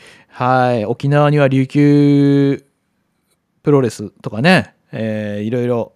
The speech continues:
各地域のね、だ-、それぞれの団体みたいなものがあるんですけど、まあ、九州にはね、九州プロレスがあります。はい。で、今回は、あの、九州プロレスさんっていうのはですね、まあ、あの、福岡メインではございますが、まあ、福岡各地のね、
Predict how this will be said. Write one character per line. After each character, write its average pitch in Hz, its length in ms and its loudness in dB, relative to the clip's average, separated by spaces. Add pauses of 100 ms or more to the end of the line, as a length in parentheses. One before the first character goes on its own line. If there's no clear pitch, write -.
各 202 280 0
地 254 360 0
域 160 180 -4
の 98 180 -6
ね、 95 300 -10
だ-、 123 260 -4
そ - 140 -6
れ 196 140 4
ぞ 240 100 2
れ 196 100 4
の 131 120 -2
団 127 260 -2
体 135 240 2
み 127 100 -2
た 135 80 -2
い 113 60 -2
な 107 80 -4
も 104 120 -6
の 101 60 -6
が 98 200 -10 (240)
あ 131 100 0
る 139 80 0
ん 123 60 -6
で 110 80 -8
す - 60 -14
け 110 100 -6
ど、 131 240 2
ま 117 80 -4
あ、 120 40 -4
九 240 360 0
州 151 300 2
に 120 100 -4
は 107 120 -4
ね、 101 200 -8
九 185 320 2
州 160 340 2
プ 151 140 0
ロ 131 100 4
レ 107 80 -2
ス - 120 -10
が 90 80 -10
あ 82 40 -14
り 80 80 -20
ま 98 100 -20
す。 - 220 -20 (180)
は - 180 -20
い。 - 100 -20 (480)
で、 151 160 2
今 220 200 0
回 135 240 2
は、 127 440 2 (240)
あ 131 160 -2
の、 135 240 -2
九 196 160 -2
州 214 180 -4
プ 226 100 -2
ロ 220 120 6
レ 190 80 2
ス - 160 -16 (160)
さ 123 260 -8
ん 110 60 -12
っ - 20 -18
て - 160 -10
い 107 60 -6
う 107 40 -8
の 107 140 -8
は 104 120 -6
で 98 100 -8
す - 100 -12
ね、 131 320 0
ま 120 160 -2
あ、 117 40 0
あ 117 60 -4
の、 117 300 -2
福 202 200 2
岡 123 180 2
メ 156 160 4
イ 135 60 -2
ン 107 120 -6
で 110 80 0
は 104 80 -2
ご 113 140 -2
ざ 175 100 4
い 190 40 2
ま 196 100 2
す - 120 -8
が、 151 260 4
ま 131 160 0
あ、 - 20 0
福 - 240 -2
岡 - 180 -8
各 - 240 -8
地 - 160 -10
の 92 80 -8
ね、 208 240 -2